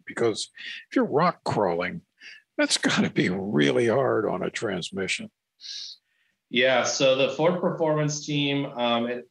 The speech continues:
Speaker 2: this vehicle has a unique three liter, um, EcoBoost motor, twin turbocharged V six.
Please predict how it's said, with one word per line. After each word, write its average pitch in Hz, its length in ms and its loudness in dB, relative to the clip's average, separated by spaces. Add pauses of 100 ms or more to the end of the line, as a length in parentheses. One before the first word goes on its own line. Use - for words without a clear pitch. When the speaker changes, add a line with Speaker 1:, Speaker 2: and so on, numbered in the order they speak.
Speaker 2:
this 139 200 -6
vehicle 143 320 2
has 127 180 2
a 123 60 -2
unique 120 520 -4 (100)
three 131 260 -2
liter, 135 640 0 (260)
um, 117 280 0
EcoBoost 123 600 -2
motor, 135 640 0
twin 139 140 -2
turbocharged 127 540 0
V 120 200 -6
six. - 580 -4